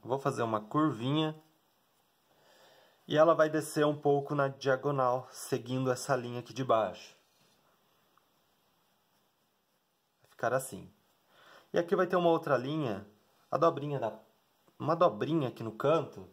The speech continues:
E aqui acima vai ter outra linha que vai ser a dobra da pálpebra. Vai ficar desse jeito.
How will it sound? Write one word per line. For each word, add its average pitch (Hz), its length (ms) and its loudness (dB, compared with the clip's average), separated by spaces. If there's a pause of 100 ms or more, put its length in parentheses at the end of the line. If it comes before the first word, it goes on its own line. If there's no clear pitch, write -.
(580)
E 147 80 0
aqui 147 160 -2
acima 185 460 2
vai 180 100 4
ter 180 160 0
outra 170 340 4
linha 170 300 0
que 170 100 -8
vai 175 120 4
ser 175 140 0
a 170 40 4
dobra 143 500 0
da 107 140 -4
pálpebra. 104 720 0 (3500)
Vai - 80 -14
ficar 143 220 -6
desse 120 240 -8
jeito. 185 500 0